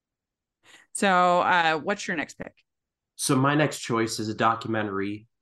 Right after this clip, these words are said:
Speaker 2: from, from mid to late last year.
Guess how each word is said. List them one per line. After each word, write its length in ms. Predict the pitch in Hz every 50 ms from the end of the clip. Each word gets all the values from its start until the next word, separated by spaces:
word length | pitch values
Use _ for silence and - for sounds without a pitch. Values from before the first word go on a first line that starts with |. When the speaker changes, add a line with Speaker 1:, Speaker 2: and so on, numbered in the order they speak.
| _ _
Speaker 2:
from, 720 | - - 113 107 104 104 104 101 95 90 82 - 95 - -
from 500 | - - - 104 98 95 98 98 95 - - -
mid 320 | 104 101 107 135 156 -
to 160 | - 143 123 107
late 280 | 104 117 117 110 -
last 420 | 101 101 101 101 98 - - - 101
year. 440 | 101 104 104 90 80 80 82 -